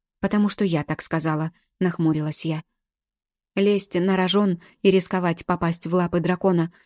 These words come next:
ради спасения какой-то неизвестной девицы мне совсем не хотелось». И я напомнила Саше: «А ты обещала меня слушаться».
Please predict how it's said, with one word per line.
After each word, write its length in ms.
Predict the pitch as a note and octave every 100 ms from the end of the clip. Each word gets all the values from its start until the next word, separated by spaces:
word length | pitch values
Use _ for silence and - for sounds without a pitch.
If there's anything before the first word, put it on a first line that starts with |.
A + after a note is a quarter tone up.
| _
ради 260 | - F3+ E3+
спасения 600 | E3+ F3+ F3 F3+ E3 E3
какой-то 400 | E3+ E3+ E3+ E3+
неизвестной 640 | E3+ E3+ D#3+ E3+ E3+ F3+
девицы 600 | E3 F3+ F#3+ C4 - D#3 - - _ _
мне 320 | G#3 G#3 G#3+
совсем 560 | G#3 A3 A3 - C#4 C4+
не 100 | C4
хотелось». 720 | B3 A#3 D#3 C#3 C#3+ - - _ _ _ _ _ _
И 60 |
я 260 | G3+ F#3 G#3+
напомнила 680 | C4+ D4 A#3+ F3 E3+ E3+ E3+
Саше: 520 | E3+ E3 E3 - E3+ _ _ _ _
«А 200 | - F#3 F3 _
ты 320 | D4+ D#4+ F3 _ _ _
обещала 720 | G3 E3+ F3 - E3+ E3+ A3
меня 380 | D4 D#4 F#3+ A3+
слушаться». 800 | - C4+ B3 - B3 - B3+